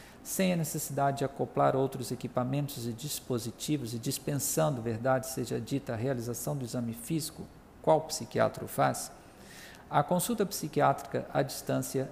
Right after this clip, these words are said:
é indiscutivelmente interessante e atraente tanto para médicos como para pacientes.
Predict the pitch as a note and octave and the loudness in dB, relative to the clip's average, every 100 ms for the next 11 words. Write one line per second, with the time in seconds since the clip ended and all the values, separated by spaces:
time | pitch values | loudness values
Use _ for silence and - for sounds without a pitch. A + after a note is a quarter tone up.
0 | - B2+ D3 E3 F3+ F#3 - F3+ G#3+ F#3 | -2 0 0 0 2 2 0 0 2 2
1 | E3 E3 D#3 C#3+ C3+ B2+ - E3+ - D#3+ | 2 0 0 2 2 2 0 0 0 -2
2 | C3 B2+ C3+ - - C#3 - C3 A#2+ C3 | -2 -2 -2 -2 -4 -4 0 2 4 2
3 | C#3+ - C3 - - B2 A#2 B2+ B2 - | 0 -4 -8 -4 -2 -2 0 2 2 2
4 | D3 - A2+ A2 - - | 2 2 -4 -6 -10 -12